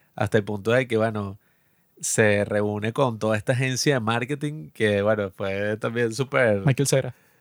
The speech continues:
Speaker 1: Sí, o sea, aparece
Speaker 2: Esa
Speaker 1: Michael Cera.
Speaker 2: escena es súper graciosa porque los
Speaker 1: Sí.
Speaker 2: tipos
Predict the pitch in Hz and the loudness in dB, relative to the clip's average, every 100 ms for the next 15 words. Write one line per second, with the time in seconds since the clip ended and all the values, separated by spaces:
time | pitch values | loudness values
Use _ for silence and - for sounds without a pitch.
0 | - - 123 113 101 110 104 110 104 151 | -6 2 4 4 4 2 2 2 4 6
1 | 170 175 175 - 131 131 - 175 165 - | 6 4 4 4 4 4 2 2 4 4
2 | 175 175 160 147 143 143 147 143 139 147 | 4 4 4 4 0 -2 -2 0 2 2
3 | 143 175 175 160 135 117 113 160 175 | 2 0 0 0 4 6 6 6 4